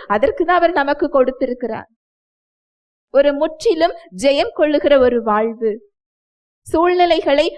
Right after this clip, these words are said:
ஆளுகை செய்கின்ற ஒரு வாழ்வு, தேவனை வெளிப்படுத்துகின்ற ஒரு வாழ்வு.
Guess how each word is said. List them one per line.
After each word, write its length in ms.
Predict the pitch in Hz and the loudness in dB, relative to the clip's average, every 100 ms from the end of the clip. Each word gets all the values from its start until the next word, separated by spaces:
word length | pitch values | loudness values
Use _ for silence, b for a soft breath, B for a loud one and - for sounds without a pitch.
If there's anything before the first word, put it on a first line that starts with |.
| - | -2
ஆளுகை 500 | 254 311 381 480 339 | 2 2 2 0 0
செய்கின்ற 600 | - 302 - 294 294 285 | 0 0 0 0 2 4
ஒரு 220 | 254 247 | 4 2
வாழ்வு, 500 | 226 220 233 240 247 226 233 _ _ _ _ _ 185 | -2 -2 -2 -4 -4 -4 -8 _ _ _ _ _ 0
தேவனை 600 | 254 311 523 466 302 415 B B 214 | 2 4 2 2 0 -4 B B 0
வெளிப்படுத்துகின்ற 960 | 294 466 605 381 - - 370 415 349 359 339 | 2 2 0 0 0 -2 0 0 2 2 4
ஒரு 200 | 294 262 | 2 2
வாழ்வு. 480 | 240 185 151 - | 0 0 -4 -12